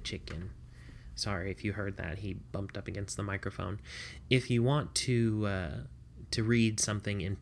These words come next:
on paperback, I just released We Just Call It Love as a paperback version. It is twelve ninety-nine, I think.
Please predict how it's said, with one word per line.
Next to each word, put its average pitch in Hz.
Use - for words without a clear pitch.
on 101
paperback, -
I 104
just -
released 107
We 101
Just 101
Call 104
It -
Love 98
as 95
a 101
paperback 95
version. 95
It 110
is 104
twelve 107
ninety-nine, 104
I 107
think. 120